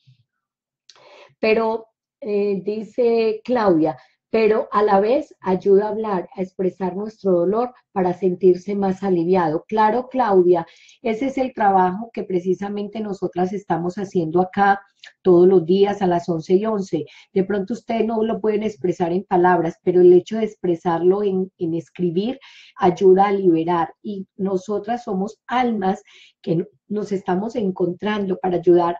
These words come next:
a liberarnos. Entonces, esto es bonito, Jenny. La verdad que, eh, perdón, Claudia. Jenny dice, "Todo es un aprendizaje que nos ayuda a crecer". Exactamente, Jenny. Empecémoslo a ver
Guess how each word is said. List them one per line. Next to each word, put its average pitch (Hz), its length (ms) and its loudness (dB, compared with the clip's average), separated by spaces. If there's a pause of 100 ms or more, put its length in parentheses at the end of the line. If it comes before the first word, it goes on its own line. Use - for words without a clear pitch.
a 196 80 0
liberarnos. 175 960 2
Entonces, 185 800 0
esto 185 300 2
es 202 140 2
bonito, 185 500 0
Jenny. 143 440 -4
La 170 180 0
verdad 160 380 -4
que, 185 240 0
eh, - 140 -4
perdón, 180 360 0
Claudia. 156 500 -2 (520)
Jenny 208 520 2
dice, - 280 -2 (140)
"Todo 247 240 4
es 277 120 -2
un 262 140 -2
aprendizaje 233 1040 -4
que 208 100 -6
nos 185 240 -2
ayuda 165 480 0 (120)
a 180 120 -6
crecer". 143 580 -4
Exactamente, 214 920 -4
Jenny. 165 320 2 (1000)
Empecémoslo 247 840 0
a 190 160 4
ver 247 240 2